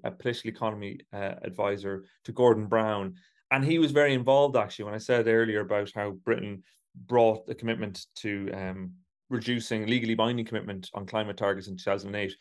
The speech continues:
Actually, uh, Michael Jacobs was very involved in that. And also so was inadvertently actually David Cameron and his repositioning of the Conservatives as,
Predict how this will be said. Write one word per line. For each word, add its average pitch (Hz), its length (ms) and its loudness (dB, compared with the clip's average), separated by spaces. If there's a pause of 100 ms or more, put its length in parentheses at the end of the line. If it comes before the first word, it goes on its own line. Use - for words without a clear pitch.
(360)
Actually, 110 480 0
uh, 98 180 2
Michael 123 280 2
Jacobs 127 340 4
was 101 80 -12
very 104 160 0
involved 104 400 2
in 110 140 -4
that. - 240 -8 (380)
And 143 120 4
also 175 240 8
so 160 280 6
was 131 200 8
inadvertently 120 640 0
actually 104 200 -8
David 104 300 4
Cameron 120 360 -2
and 98 100 -6
his 107 180 -2
repositioning 107 640 -2
of 95 60 -8
the 90 60 -16
Conservatives 98 640 -2
as, 98 300 -2